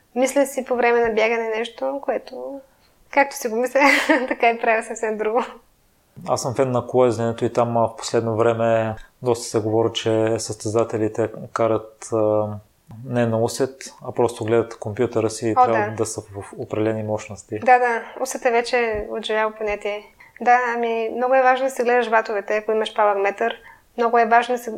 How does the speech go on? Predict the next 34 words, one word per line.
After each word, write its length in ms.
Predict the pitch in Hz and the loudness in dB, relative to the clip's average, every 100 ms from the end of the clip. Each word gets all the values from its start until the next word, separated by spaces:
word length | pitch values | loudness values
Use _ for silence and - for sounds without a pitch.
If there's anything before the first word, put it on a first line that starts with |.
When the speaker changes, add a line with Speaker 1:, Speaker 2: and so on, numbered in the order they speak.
| - | -10
Speaker 1:
следиш 360 | - 208 226 | -6 -2 -2
и 60 | - | -2
пулса 440 | 202 233 - 233 220 | -2 -2 2 2 2
и 260 | 214 214 | 0 -2
с-, 340 | 220 214 - _ | -6 -14 -16 _
всичко, 300 | - 262 - | -8 -6 -2
което 200 | 254 254 | 2 4
можеш 180 | 262 247 | 6 6
да 60 | 254 | 4
следиш, 300 | 254 220 247 | -2 0 0
ако 160 | 254 254 | -2 0
можеш 220 | 233 247 | 4 4
да 60 | 233 | 2
се 80 | 233 | -2
го 80 | |
следи. 360 | 226 226 196 233 240 - 240 - - | 0 0 2 2 0 -4 -8 -10 -16
<laughs> 460 | _ _ _ _ | _ _ _ _
Аз 200 | 339 320 | -2 -2
в 80 | - | 0
колоезденето 840 | 247 247 269 277 277 285 285 285 277 - | 2 2 2 -2 -2 0 0 0 -4 -10
следя 340 | - 269 277 | -2 0 2
предимно 420 | 254 226 247 220 | 0 0 0 0
каданс, 460 | - - 220 240 240 - - _ _ _ _ _ _ | -2 -2 0 0 -4 -10 -18 _ _ _ _ _ _
пулс, 280 | - 240 247 | -4 -4 -4
айде 200 | 220 202 | -8 -8
да 60 | 208 | -10
кажем 300 | - 208 196 185 - - | -8 -6 -6 -10 -14 -10
и 60 | 214 | -4
него. 440 | 202 196 220 240 - _ _ _ _ _ _ _ | -2 -2 -4 -8 -16 _ _ _ _ _ _ _
Палък 240 | 262 214 | 4 4
метър 280 | 214 220 226 | 0 -4 -6
още 300 | 220 214 - | -8 -10 -8
нямам. 340 | 208 226 247 247 247 _ _ _ _ _ | -6 -6 -6 -10 -14 _ _ _ _ _
Да, 220 | 294 320 | -4 -4